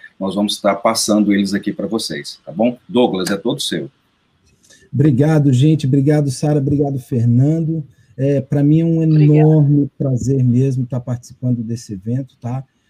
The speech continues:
Speaker 2: A gente veio aqui pra doar o suprassumo da liderança, ok? O que você vai aprender aqui é o suprassumo, são várias cápsulas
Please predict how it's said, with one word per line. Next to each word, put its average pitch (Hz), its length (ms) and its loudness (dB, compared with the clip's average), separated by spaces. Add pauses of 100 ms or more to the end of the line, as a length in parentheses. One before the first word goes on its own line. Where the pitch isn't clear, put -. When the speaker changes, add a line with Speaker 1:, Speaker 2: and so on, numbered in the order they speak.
Speaker 2:
A 110 80 -12
gente 127 320 -6
veio 139 160 -6
aqui 135 140 -12
pra 139 260 -10
doar 135 500 -6
o 151 60 -8
suprassumo 170 1040 -2 (160)
da 139 140 0
liderança, 127 640 -2 (240)
ok? 151 460 -4
O - 20 -20
que - 80 -10
você 156 220 -4
vai 175 120 -2
aprender 156 400 -2
aqui 175 360 -4 (200)
é 147 60 -6
o 156 80 0
suprassumo, 151 960 -4
são 131 240 -4
várias 160 380 -6 (120)
cápsulas 131 760 -6